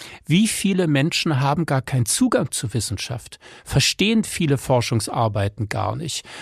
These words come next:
Oder ist es sehr weit weg ein Thema für sie? Wenn ich alleine an,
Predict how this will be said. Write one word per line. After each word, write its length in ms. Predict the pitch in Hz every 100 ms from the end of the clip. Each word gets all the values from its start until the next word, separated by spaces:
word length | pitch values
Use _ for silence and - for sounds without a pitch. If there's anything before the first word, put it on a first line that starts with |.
| -
Oder 300 | - 151 175
ist 140 | 170 -
es 180 | 165
sehr 260 | - 156 180
weit 300 | 170 170 -
weg 240 | 165 - -
ein 180 | 151 147
Thema 400 | - 113 113 101
für 240 | - 104
sie? 280 | 98 98 98
Wenn 120 | 120
ich 160 | 131 -
alleine 400 | 123 117 151 120
an, 220 | 117